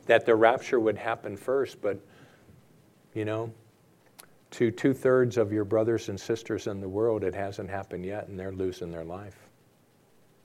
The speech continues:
Don't think you're gonna be exempt from it.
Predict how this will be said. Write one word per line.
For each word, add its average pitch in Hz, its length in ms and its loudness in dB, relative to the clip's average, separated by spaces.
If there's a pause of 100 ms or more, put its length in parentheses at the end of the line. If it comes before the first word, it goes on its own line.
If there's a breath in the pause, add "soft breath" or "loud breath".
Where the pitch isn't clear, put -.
(840)
Don't 98 160 -4
think 107 260 -6
you're 101 100 0
gonna 98 160 -4
be 92 140 -2
exempt 95 400 -8
from 98 200 -16
it. 92 180 -20